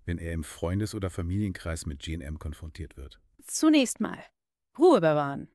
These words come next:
Speaker 2: Es bringt nichts, mit dem Holzhammer drauf zu hauen, stattdessen zuhören, versuchen zu verstehen, woher die Faszination für G N M kommt.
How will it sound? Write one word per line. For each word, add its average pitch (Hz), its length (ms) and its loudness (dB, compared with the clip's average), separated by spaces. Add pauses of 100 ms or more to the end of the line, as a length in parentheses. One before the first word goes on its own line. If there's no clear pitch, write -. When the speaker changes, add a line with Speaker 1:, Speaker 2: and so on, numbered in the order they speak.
(220)
Speaker 2:
Es - 140 0
bringt 302 200 6
nichts, - 320 4
mit 240 120 2
dem 202 180 4
Holzhammer 208 400 4
drauf 147 240 -2
zu 160 180 -6
hauen, 156 160 0
stattdessen 147 540 -6 (360)
zuhören, 202 480 4
versuchen 220 440 0
zu - 100 -4
verstehen, 196 460 0
woher 190 220 2
die 208 80 -4
Faszination 202 720 0
für - 140 -6
G 156 120 -2
N 143 80 0
M 143 140 -2
kommt. - 320 -12